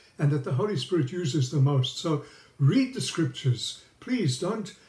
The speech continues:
fall into the trap of just minimizing Scripture and more, speaking more about your own personal ideas and preferences. So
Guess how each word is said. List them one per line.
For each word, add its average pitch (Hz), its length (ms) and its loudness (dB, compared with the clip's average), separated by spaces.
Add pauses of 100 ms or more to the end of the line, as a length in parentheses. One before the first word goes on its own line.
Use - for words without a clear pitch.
(120)
fall 220 240 2
into 202 220 -2
the 165 120 -2
trap 135 360 -2
of 143 240 2
just - 380 -4 (260)
minimizing 185 720 4
Scripture 190 460 0
and 147 200 4
more, 156 340 2 (120)
speaking 156 420 -2
more 156 220 2
about 139 340 0
your 190 120 -4
own 170 180 -2
personal 143 500 0
ideas 139 380 2
and 127 120 4
preferences. 131 760 -2 (440)
So 175 300 -2